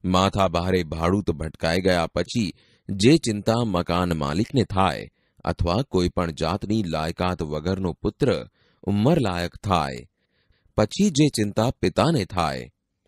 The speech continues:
તેવા પ્રકારની ચિંતા મને થવા લાગી અને હું વહેલામાં વહેલી તકે ફાટેલી નોટ વટાવી નાખવાની વેતરણમાં પડ્યો.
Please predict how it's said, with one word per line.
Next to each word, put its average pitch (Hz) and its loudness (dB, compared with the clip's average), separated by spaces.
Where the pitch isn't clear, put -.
તેવા 95 4
પ્રકારની 82 -2
ચિંતા 101 0
મને 82 -2
થવા 78 -4
લાગી 73 -6
અને 85 0
હું 104 0
વહેલામાં 117 0
વહેલી 92 -2
તકે 95 0
ફાટેલી 147 2
નોટ 95 0
વટાવી 82 -2
નાખવાની 82 -2
વેતરણમાં 80 -2
પડ્યો. 73 -2